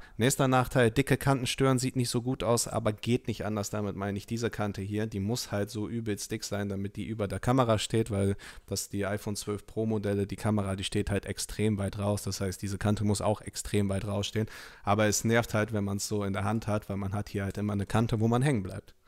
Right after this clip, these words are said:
Nächster Nachteil, wie gerade schon gesagt, die Rückseite ist natürlich nicht geschützt. Hier müsst ihr gucken, dass ihr denn da irgendwie so eine Folie draufklebt oder so, weil habt ihr das Ganze in der Tasche oder in der Handtasche,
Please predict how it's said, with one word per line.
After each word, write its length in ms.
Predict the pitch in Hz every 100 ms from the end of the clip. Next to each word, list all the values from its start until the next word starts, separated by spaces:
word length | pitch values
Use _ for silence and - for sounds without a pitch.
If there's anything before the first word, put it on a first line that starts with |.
| _ _ _ _ _ _ - _ _ _ -
Nächster 300 | 123 170 156
Nachteil, 580 | 143 139 - 135 135 123
wie 140 | 117 117
gerade 240 | 120 123
schon 180 | - 120
gesagt, 320 | 110 110 107
die 60 | 110
Rückseite 500 | 123 - 120 120 110
ist 160 | 101
natürlich 380 | 113 104 104 92
nicht 180 | 127 -
geschützt. 440 | 139 - 131 -
Hier 120 | - 110
müsst 180 | 110
ihr 60 | 110
gucken, 320 | - 127 -
dass 160 | 107 -
ihr 100 | 104
denn 200 | 101 101
da 120 | 90
irgendwie 300 | 98 98 98
so 80 | 101
eine 140 | 95
Folie 340 | - 120 131 120
draufklebt 560 | 113 113 - 113 107
oder 180 | 110 104
so, 200 | 107 101
weil 100 | 98
habt 160 | 107 123
ihr 60 |
das 160 | 104 -
Ganze 320 | 104 101 101
in 80 | 98
der 100 | 95
Tasche 320 | 123 - 117
oder 160 | 101 95
in 80 |
der 80 | 101
Handtasche, 540 | 117 120 123 113 120